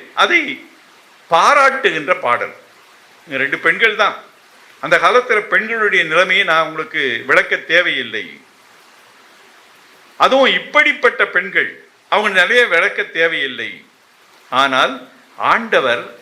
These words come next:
இப்படிப்பட்ட பெண்கள் வ-, பெண்களை தன்னுடைய மீட்பின் பணியிலே அவர்களை இணைத்துக் கொள்ளுகிறார். அவங்க தான்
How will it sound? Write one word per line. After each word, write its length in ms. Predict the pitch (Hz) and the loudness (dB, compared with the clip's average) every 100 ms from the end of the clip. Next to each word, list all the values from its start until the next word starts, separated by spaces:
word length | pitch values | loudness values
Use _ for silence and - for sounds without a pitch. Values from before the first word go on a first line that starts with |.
| - | -20
இப்படிப்பட்ட 880 | 135 - - 254 262 254 - 214 202 | -16 -14 0 2 2 -4 -2 -2 -2
பெண்கள் 560 | - 156 196 233 262 240 | -2 -2 -2 -2 -4 0
வ-, 200 | 180 170 | 2 0
பெண்களை 840 | 170 165 214 220 175 131 220 226 - _ | 0 -2 0 0 0 -2 -6 -10 -18 _
தன்னுடைய 320 | - 214 196 175 | -4 -2 -2 -2
மீட்பின் 600 | 185 285 - 302 302 254 | 2 2 0 -4 -2 0
பணியிலே 340 | 226 226 233 | 0 0 0
அவர்களை 320 | 233 202 196 | 2 2 0
இணைத்துக் 580 | 175 220 254 262 - 170 | -2 -2 -6 -10 -12 -8
கொள்ளுகிறார். 540 | 139 120 107 101 85 - - _ _ _ _ _ _ _ _ | -6 -4 -2 -2 -2 -8 -20 _ _ _ _ _ _ _ _
அவங்க 300 | 139 175 196 | 2 2 4
தான் 360 | 185 269 220 | 4 4 2